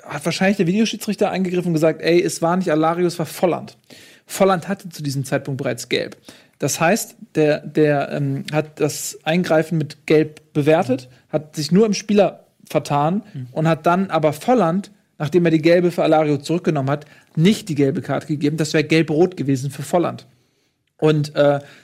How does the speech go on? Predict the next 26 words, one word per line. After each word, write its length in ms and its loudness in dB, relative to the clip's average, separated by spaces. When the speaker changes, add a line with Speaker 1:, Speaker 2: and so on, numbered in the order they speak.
Speaker 1:
ich 160 -4
weiß 240 2
nicht, 180 -2
was 140 0
da 100 0
kommuniziert 500 2
wurde, 140 0
ob 140 -4
der 100 4
Videoschiedsrichter 520 0
gesagt 260 0
hat, 100 -2
so, 80 -4
„Ey, 160 2
du 100 0
hast 200 -4
dich 100 -6
da, 320 2
äh, 160 0
getäuscht, 480 2
das 140 -4
war 100 4
keine 240 -2
gelbwürdige 640 2
Aktion.“ 580 2
Ähm, 460 2